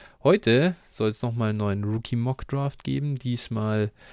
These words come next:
allerdings mit Best-Ball-Fokus. Und ich bin gespannt, was du so für,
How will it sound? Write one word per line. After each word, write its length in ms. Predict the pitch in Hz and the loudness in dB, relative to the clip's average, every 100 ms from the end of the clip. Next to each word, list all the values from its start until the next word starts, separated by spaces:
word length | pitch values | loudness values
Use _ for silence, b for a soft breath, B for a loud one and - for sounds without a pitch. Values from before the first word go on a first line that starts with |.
| B - | B -4
allerdings 400 | 113 110 107 - | -2 0 -2 -4
mit 180 | 101 | -2
Best-Ball-Fokus. 1400 | - 226 - - 95 - 120 _ - - 110 101 143 156 - | 2 2 2 2 2 2 -6 _ -20 -10 -10 -6 -6 -6 -4
Und 80 | 123 | -4
ich 80 | |
bin 140 | 117 170 | 0 0
gespannt, 640 | 143 - 113 170 302 - _ B B B B - | 0 2 2 2 -4 -12 _ B B B B -2
was 160 | 135 | -2
du 100 | - | 0
so 160 | 143 139 | 0 0
für, 520 | - 135 131 127 123 | 2 4 6 6 4